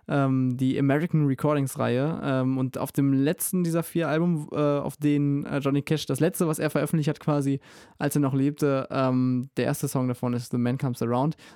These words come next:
Johnny Cash, eine sehr zerbrochene Stimme schon, äh, was sich durch dieses ganze Album, äh, zieht, was total geil ist, was man zum Beispiel auch von Hurt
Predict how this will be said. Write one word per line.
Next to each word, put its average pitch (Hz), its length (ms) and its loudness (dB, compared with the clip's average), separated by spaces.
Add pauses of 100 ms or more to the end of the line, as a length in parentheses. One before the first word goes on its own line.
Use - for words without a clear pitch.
Johnny 127 180 0
Cash, 143 320 -2
eine 123 140 2
sehr 135 400 0 (580)
zerbrochene 139 680 0
Stimme 151 320 0
schon, 156 420 -2
äh, 135 260 -2
was 131 200 -4
sich - 160 -6
durch 139 180 -4
dieses 135 200 -2
ganze 139 300 -2
Album, 139 600 0
äh, 135 200 -2
zieht, 143 360 -2
was - 100 -8
total 131 320 -2
geil 131 200 0
ist, 135 100 -2
was 135 100 -2
man 139 100 2
zum 143 100 0
Beispiel 135 200 0
auch 127 80 -4
von 135 260 0
Hurt 143 360 0